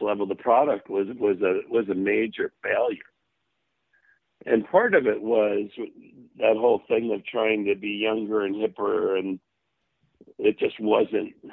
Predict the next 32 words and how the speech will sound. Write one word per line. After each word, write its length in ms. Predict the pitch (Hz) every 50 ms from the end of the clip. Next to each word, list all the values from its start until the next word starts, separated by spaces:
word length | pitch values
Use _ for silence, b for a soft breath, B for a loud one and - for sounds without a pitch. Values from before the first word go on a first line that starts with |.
| - - 101
the 80 | -
golf 320 | - 110 107 110 107 - -
world 240 | 110 104 101 95
wasn't 380 | 98 104 104 101 - 101 101 90
ready 420 | 98 104 104 107 107 110 110 - _ _ _ _
for 200 | - 107 107 104
that, 280 | 107 107 110 123 139 117
and 100 | 101 101
it 80 | 95 -
wasn't 320 | 107 110 107 104 123 120
ready 200 | 120 127 127 117
for 140 | - 131 113
Nike 460 | 113 117 135 151 147 - - 160 98
or 80 | 98 98
Tiger 420 | - - 120 123 135 123 120 110
to 140 | 95 87 82
do 220 | - - 87 90
that. 260 | - 76 80 - - - _ _ _ _ _ _ _ _ _ _ _ _ _ -
And 140 | - 107 - - -
so 380 | 135 113 113 113 113 107 - b b b b b _ -
around 360 | 127 120 110 117 131 139 131 -
two 160 | - 127 110 -
thousand, 400 | - 120 127 135 131 - 123 110
when 120 | 113 110 107
I 80 | 104
moved 300 | 104 113 113 113 113 101
over 180 | 117 120 117 110
the 80 | 104 101
business, 360 | 98 127 147 123 127 113 107 -
we 100 | 123 110
did, 240 | 101 95 120 135 - -
we 240 | 120 117 107 101